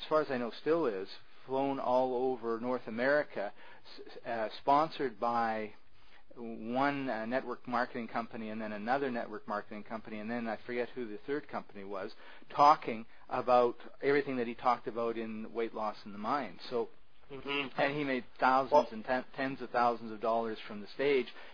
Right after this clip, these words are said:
Speaker 1: Would he ever have gotten on stage if he hadn't had that credibility?
Speaker 2: Mm-hmm.
Speaker 1: And, and, uh, no, he wouldn't have.
Speaker 2: And,
Speaker 1: So
Speaker 2: and celebrity. And, and what you're talking about, I'll just sum it up, is the word access. And you were given access,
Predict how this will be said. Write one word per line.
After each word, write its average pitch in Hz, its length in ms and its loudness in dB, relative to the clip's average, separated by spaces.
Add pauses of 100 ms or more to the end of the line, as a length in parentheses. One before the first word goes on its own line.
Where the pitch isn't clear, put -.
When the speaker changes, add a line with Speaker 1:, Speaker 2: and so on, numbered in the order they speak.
(140)
Speaker 1:
Would 135 160 -2
he 143 200 2
ever 156 240 8
have 139 80 2
gotten 139 320 6
on 131 240 0 (100)
stage 151 420 2
if 135 100 -6
he 127 120 -8
hadn't 123 360 -2
had 123 380 0 (360)
that 123 220 6
credibility? 123 800 0
Speaker 2:
Mm-hmm. 120 80 0
Speaker 1:
And, 107 180 -8 (140)
and, 107 340 -8
uh, - 120 -12 (300)
no, 117 300 -4
he 117 120 -6
wouldn't 127 380 0
have. 98 80 -8
Speaker 2:
And, 160 260 2
Speaker 1:
So 113 200 -2 (460)
Speaker 2:
and 202 200 6
celebrity. 160 600 8
And, 147 180 4
and 143 160 4
what 180 100 8
you're 156 100 2
talking 160 420 6
about, 147 180 6 (100)
I'll 135 140 6
just 139 200 0
sum 143 160 6
it 143 40 6
up, 151 140 6
is 131 100 -2
the 135 60 -2
word 127 220 2 (140)
access. - 580 2 (640)
And 147 160 2
you 185 60 6
were 202 80 6
given 175 340 8
access, 131 400 4